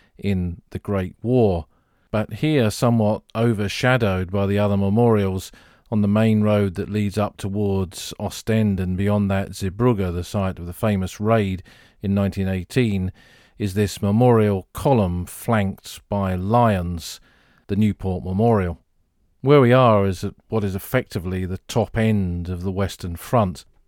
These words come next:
From the memorial, you can see the edge of the Flanders coast,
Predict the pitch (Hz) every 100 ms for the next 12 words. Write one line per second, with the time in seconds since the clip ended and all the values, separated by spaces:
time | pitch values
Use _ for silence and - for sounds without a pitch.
0 | _ - 131 120 110 107 107 143 131 98
1 | 95 98 104 - 98 - 127 117 104 92
2 | 98 104 101 - 95 87 - 110 101 98
3 | 92 90 - - 131 101 - -